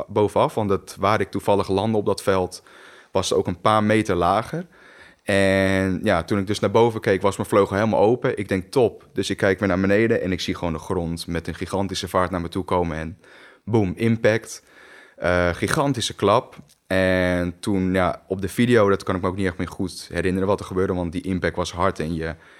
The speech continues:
ja, dat gebeurt allemaal zo snel. Maar ben ik nog even een stukje meegesleept, eh, over de grond. En toen uiteindelijk lag ik op de grond.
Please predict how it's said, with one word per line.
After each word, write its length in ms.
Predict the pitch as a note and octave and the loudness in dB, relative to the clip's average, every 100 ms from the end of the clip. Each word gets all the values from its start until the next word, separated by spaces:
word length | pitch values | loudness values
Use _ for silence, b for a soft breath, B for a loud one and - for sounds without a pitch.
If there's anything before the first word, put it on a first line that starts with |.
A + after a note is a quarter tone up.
| B B | B B
ja, 280 | - - - | -4 -4 -4
dat 280 | - - - | -12 -16 -12
gebeurt 260 | - F#2+ F#2 | -4 0 2
allemaal 180 | G#2 F#2+ | 0 0
zo 180 | A2 G2+ | 0 0
snel. 440 | - F#2 A#2 C#3 B B B | 0 -2 -2 -6 B B B
Maar 200 | F2 F2+ | 0 0
ben 120 | F#2 | 2
ik 100 | G2 | 0
nog 120 | G2+ - | 0 -2
even 180 | - | 0
een 80 | F#2+ | -2
stukje 320 | - B2 A#2 F#2+ | -2 -2 0 2
meegesleept, 840 | F#2+ G#2+ A#2 - A#2+ A2+ B2+ - | 2 0 -4 -2 0 0 -2 -4
eh, 260 | E2+ G#2 G2+ | -2 0 2
over 180 | A2+ G#2+ | 0 0
de 60 | G2+ | -2
grond. 480 | - G#2 D3 - - _ _ _ _ _ _ - - - | 0 -2 -2 -8 -20 _ _ _ _ _ _ -16 -16 -4
En 840 | G#2 G#2 G2+ G2+ G2+ G2 G2 F#2 - | 0 2 2 2 2 0 -2 -6 -4
toen 180 | A#2+ | 0
uiteindelijk 400 | A2 G#2+ G#2 G2+ | 2 4 2 2
lag 160 | G#2+ A2 | 0 0
ik 100 | G#2 | -2
op 80 | G2+ | -4
de 80 | G2+ | -2
grond. 500 | A#2 G2+ A2 - | 0 0 -2 -8